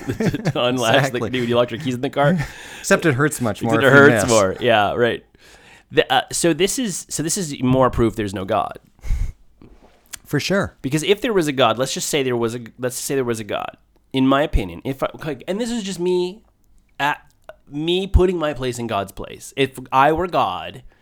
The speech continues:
Speaker 1: therefore, if there were a God, this is the logic I would employ and would imagine that, and that's the thing, like, you have to employ the type of logic you would employ to be, in, in my opinion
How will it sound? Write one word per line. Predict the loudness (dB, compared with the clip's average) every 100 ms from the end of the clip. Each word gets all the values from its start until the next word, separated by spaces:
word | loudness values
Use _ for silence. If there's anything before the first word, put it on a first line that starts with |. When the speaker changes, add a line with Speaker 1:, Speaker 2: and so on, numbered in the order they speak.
| _ _ _ -6
Speaker 1:
therefore, | 0 0 0 -2
if | -4 -2
there | -4
were | -2 -2
a | -4
God, | -6 -8 -6
this | -4 -4
is | -4
the | -2
logic | 2 2 2 -4
I | -4
would | -4 -4
employ | -8 -6 -4 -2 -4
and | -4
would | -8
imagine | -6 -4 -4 -4 -10 -8
that, | -10 -8
and | -4 -2
that's | -2
the | -4
thing, | -6 -4
like, | -4 -6
you |
have | -2 -2
to | -2
employ | -6 -6 -4 -2 -2 -6 _ _ _ _ -8
the | -4
type | -2 -2
of | -2
logic | 0 0 0
you | -8 -2
would | 0 0
employ | 2 2 2 0 -2
to | -6 -6
be, | -4 -6
in, | -6 -6
in | -2
my | 0 0
opinion | -2 -6 -8 -8 -10